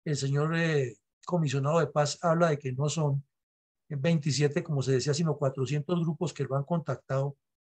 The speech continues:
y que con todo se va a buscar la paz. Entonces, si realmente se va a buscar la paz, queda la duda si van a suspender esto, porque ahí volvemos a ver, la señora alcaldesa de Bogotá, que es muy dada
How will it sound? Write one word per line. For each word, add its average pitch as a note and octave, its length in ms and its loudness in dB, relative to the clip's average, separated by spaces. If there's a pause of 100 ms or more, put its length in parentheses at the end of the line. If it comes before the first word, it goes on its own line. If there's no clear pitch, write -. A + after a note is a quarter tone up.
y D3 100 -6
que D3 120 -4
con C#3 180 -2
todo D#3 240 0
se C#3+ 120 0
va C3+ 80 2
a D3 40 2
buscar D#3 300 -4
la D3 140 -4
paz. C#3 320 -6 (680)
Entonces, E3+ 640 2
si - 400 -2
realmente D3+ 560 -2
se D3+ 80 2
va C#3 80 4
a C#3+ 40 4
buscar D#3 260 -2
la D#3 160 -2
paz, C#3+ 360 -2 (520)
queda E3 220 4
la E3+ 120 2
duda D3 340 0
si - 160 -2
van D3+ 160 4
a F3+ 60 4
suspender D3 520 -2
esto, E3+ 400 -2 (720)
porque D3 580 -2 (320)
ahí D#3 140 2
volvemos F#3 480 4
a F3 80 6
ver, F#3 260 4 (540)
la D3+ 580 2 (220)
señora E3 380 2
alcaldesa E3 560 2
de F3 100 6
Bogotá, C#3 420 0
que D#3+ 120 -6
es D3+ 80 0
muy F3 240 4
dada D#3 420 4